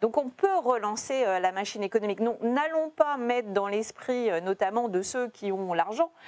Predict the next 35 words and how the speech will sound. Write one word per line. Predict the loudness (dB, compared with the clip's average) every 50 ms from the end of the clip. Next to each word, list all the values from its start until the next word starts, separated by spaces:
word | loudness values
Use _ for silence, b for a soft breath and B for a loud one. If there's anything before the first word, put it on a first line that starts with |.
| B B
c'est-à-dire | B -4 -2 0 0 0 2 2 0 0
les | 0 0 2 0
épargnants, | 2 2 2 2 2 2 0 0 0 -2
qu'ils | -2 -2 -2 -2 -2 -2 -2 -2 -2 -2 0
vont | 0 0 0
être, | 0 -2 -2 0 0 0
euh, | 2 2 2 2 0 0
taxés, | -2 0 0 -2 -2 -4 -10 -8 -6 -4 -2 0 0
euh, | 0 0 -4 B B B B B B 0
euh, | 0 2 2 2 2 2 2 2
à | 2 0 0
moyen | 2 2 2 2 2 2 2 2 2 2
ou, | 2 2 2 2
ou | 2 0 0
long | 0 -2 -2 0
terme, | 2 2 2 0 -2
parce | -4 -6
que | -4 -2
ça, | -2 -2
ça, | 0 0 0 -2
ça, | 0 0 0 0 2 0
le, | 0 -2 -2 -2 -2 -4 -4 -10 -14
finalement, | -12 -6 -2 -2 0 0 0 -2
ça | -2 -2 -2 0
gripperait, | 0 0 0 0 0 -2 -2 0 0 0 0 -2 B B B B B B B B 2
euh, | 2 4 2 2 2
leur | 2 2 2 2 2
envie, | 2 0 0 -2 -2 0 0 2 2
euh, | 2 2 0 0 0 -2 -2
de, | 0 0 0 2 2 2 0 0 0 0
de | 0 0 0
consommer, | 0 -2 -2 -4 -2 -2 -2 -2 -2 -2 -2 -2 -2
euh, | -2 0 0 0 0
ou | 0 -2
d'investir. | 0 -2 -2 0 0 -2 -2 -4 -6 -4 -2 -2 -2 -2